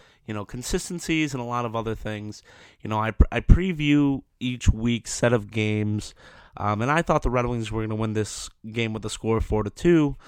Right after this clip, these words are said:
You know, I was wrong. They actually lost the game with a score of four to three. Steven Gionta got a goal against the Detroit Red Wings to capitalize the game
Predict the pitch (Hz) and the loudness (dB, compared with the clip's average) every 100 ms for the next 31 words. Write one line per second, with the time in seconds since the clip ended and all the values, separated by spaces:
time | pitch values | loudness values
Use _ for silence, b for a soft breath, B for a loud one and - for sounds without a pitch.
0 | B B B B 104 107 135 117 120 117 | B B B B -4 0 0 0 0 2
1 | 113 113 104 104 107 - 107 107 98 110 | 2 0 0 0 0 -2 -2 -2 -2 -4
2 | 135 - 117 113 107 104 104 104 104 110 | -4 -4 -4 0 0 0 -2 -4 -6 -8
3 | - 104 104 - 104 107 98 - 127 139 | -6 -6 -6 -6 -6 -4 -6 -8 -4 -2
4 | 160 143 113 110 B B B B - _ | 0 0 0 -2 B B B B -20 _
5 | - - 175 165 131 107 117 123 143 - | -18 -4 -2 -2 -4 -4 -2 0 -2 -2
6 | 110 113 110 98 120 127 151 147 113 110 | -2 -2 -4 -4 0 2 2 2 -2 -6
7 | - 107 110 - 107 101 110 104 110 - | -8 -8 -4 -2 -2 -4 -6 -8 -8 -12
8 | 98 - 131 - 113 113 117 101 98 95 | -10 -2 2 2 2 2 -2 -2 -10 -8
9 | 107 110 110 107 | -4 -2 -2 -4